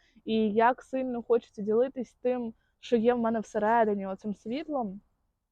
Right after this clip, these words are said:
то це дуже сильно мене надихає рухатись далі. І, е, до мене прийшов,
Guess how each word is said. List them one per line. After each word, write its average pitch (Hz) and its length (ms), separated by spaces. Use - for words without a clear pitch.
то 247 100
це 254 140
дуже 240 240
сильно 247 280
мене 214 200
надихає 214 520
рухатись 202 500
далі. 180 360
І, 196 480
е, 185 340
до 190 140
мене 214 200
прийшов, 196 580